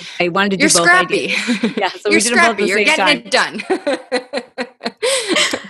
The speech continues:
Speaker 1: But the thing I love is that you could do a free pop-up like what you're doing with a challenge, or you could do a paid pop-up. Like, our pop-up groups are all paid. Our boot camps are all paid,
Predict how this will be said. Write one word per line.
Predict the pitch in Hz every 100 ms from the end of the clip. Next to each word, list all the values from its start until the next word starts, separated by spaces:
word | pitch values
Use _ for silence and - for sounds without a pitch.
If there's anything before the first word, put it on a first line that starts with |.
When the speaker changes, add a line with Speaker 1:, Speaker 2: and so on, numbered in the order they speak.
| -
Speaker 1:
But | 254 - 214
the | 262
thing | - 302
I | 254 208
love | 247 175 175
is | 180
that | 196 170 - - - -
you | - 226
could | 220 208
do | 196 202 190 190 - _
a | 190
free | - 185 175
pop-up | - 196 202 254 240
like | 180
what | 175 139
you're | 165
doing | 165 170 226 285
with | 190
a |
challenge, | - 175 160 208 220
or | 247
you | 262 277
could | 254
do | 269
a | 285
paid | 262 302 -
pop-up. | 190 92 - - _
Like, | 196 196
our | - 220 262 240
pop-up | - 226 269 247
groups | 262 269 -
are | 202
all | 190
paid. | 190 160 131
Our | 156
boot | 156 190
camps | 247 240
are | 214
all | 185 180
paid, | 180 147 -